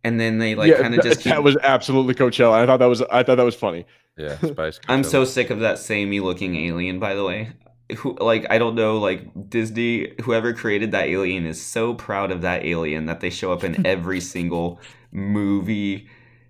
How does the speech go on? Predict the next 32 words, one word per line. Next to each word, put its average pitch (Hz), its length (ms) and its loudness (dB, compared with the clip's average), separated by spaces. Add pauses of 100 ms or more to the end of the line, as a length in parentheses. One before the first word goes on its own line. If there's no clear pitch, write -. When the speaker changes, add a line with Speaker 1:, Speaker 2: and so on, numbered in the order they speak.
(280)
Speaker 1:
and 101 200 0
it, - 200 -4
and 101 160 0
there's 98 240 -4
a 92 80 -2
ton 147 280 -6
of 98 120 -2
'em. 85 280 -6 (200)
I, 101 140 0 (120)
I 110 60 2
need 113 220 0
some 113 280 -2
now 107 240 0
in-universe 104 800 -4
explanation 85 600 -6
of 78 140 -10
why 85 220 -2
these 87 340 -4
are 80 120 -4
the 82 100 -8
rabbits 78 420 -4
of 73 80 -10
the 78 80 -10
Star 85 220 -6
Wars 71 160 -10
universe. 67 420 -12
You 85 80 -8
know 85 80 -4
what 82 40 -4
I 82 40 -4
mean? 85 240 -6
<laughs> - 1160 -16